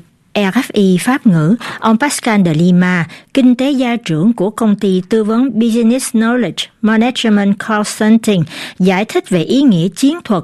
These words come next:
của Tổng thống Mỹ khi bất ngờ đưa ra quyết định miễn thuế với các mặt hàng thuộc lĩnh vực công nghệ cao.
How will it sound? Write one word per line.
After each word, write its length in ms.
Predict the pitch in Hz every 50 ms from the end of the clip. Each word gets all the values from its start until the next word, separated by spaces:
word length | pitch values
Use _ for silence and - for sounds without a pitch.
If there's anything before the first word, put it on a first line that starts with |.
| - _
của 260 | _ - 156 151 156
Tổng 280 | 202 - - 175 180 214
thống 260 | - 233 254 277 294
Mỹ 260 | 226 175 156 170 233 - - - - -
khi 200 | - 277 262 254
bất 220 | 247 330 359 -
ngờ 260 | 247 190 175 170 165
đưa 200 | 160 175 214 226
ra 180 | 226 202 220 214
quyết 260 | 208 208 302 381 -
định 260 | 180 170 151 175 175
miễn 260 | 170 160 156 170 214 233
thuế 280 | 214 214 214 220 285 320 - - - - _
với 220 | - 190 214 247 302
các 240 | - - 320 330
mặt 140 | 320 226 185 -
hàng 320 | - - 180 175 175 165
thuộc 240 | 160 - 180 175 -
lĩnh 180 | 175 170 202 247
vực 280 | 233 190 156 - _
công 200 | - 202 190 185
nghệ 140 | 175 160 147 147
cao. 320 | - 196 180 175 170 160